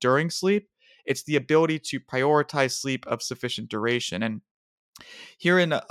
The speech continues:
America, the National Sleep Foundation recommends that for a, um, kind of young to middle-aged adult,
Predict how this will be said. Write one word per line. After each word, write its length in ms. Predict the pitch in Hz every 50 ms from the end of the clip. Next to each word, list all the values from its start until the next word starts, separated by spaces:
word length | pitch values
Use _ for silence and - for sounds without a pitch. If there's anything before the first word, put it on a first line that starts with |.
| 131 131 127 -
America, 640 | 127 131 135 165 202 220 196 165 - - 139 135
the 80 | 127 135
National 420 | 135 143 143 143 139 - 143 139
Sleep 300 | 127 - - 151 - -
Foundation 580 | - 127 127 127 120 127 127 123 - - 127 123
recommends 800 | 131 131 131 - 127 123 127 127 127 123 123 123 117 - - - _ _ _ _ _ _ _
that 280 | - 127 123 120 - -
for 420 | - - 131 127 127 123 123 - -
a, 340 | 117 123 120 120 117 120 - - _ _ _ _ -
um, 320 | 120 120 117 117 107 - - _ _ _ _
kind 180 | - 131 127 123
of 120 | 117 117
young 420 | 110 - 135 156 160 160 160 156 151
to 400 | - - - 143 139 135 131 127 113
middle-aged 580 | 123 135 143 143 139 131 131 131 127 113 113
adult, 520 | 113 107 110 139 143 147 135 123 - -